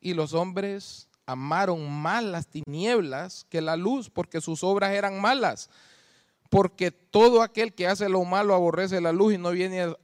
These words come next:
a la luz para que sus obras no sean reprendidas. No debemos de cerrar las puertas al Señor, mis hermanos.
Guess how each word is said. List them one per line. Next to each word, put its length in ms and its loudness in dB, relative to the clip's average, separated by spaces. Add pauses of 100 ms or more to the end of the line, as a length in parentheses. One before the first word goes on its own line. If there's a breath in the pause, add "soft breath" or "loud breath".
(260)
a 140 -2
la 160 -4
luz 240 -2
para 260 -4
que 160 -8
sus 240 -10
obras 560 -2 (460)
no 140 -10
sean 280 -6
reprendidas. 840 -8 (2750)
No 200 -4
debemos 380 -6
de 100 -6
cerrar 260 -6
las 140 -8
puertas 400 -8
al 120 -14
Señor, 480 -12
mis 180 -14
hermanos. 600 -14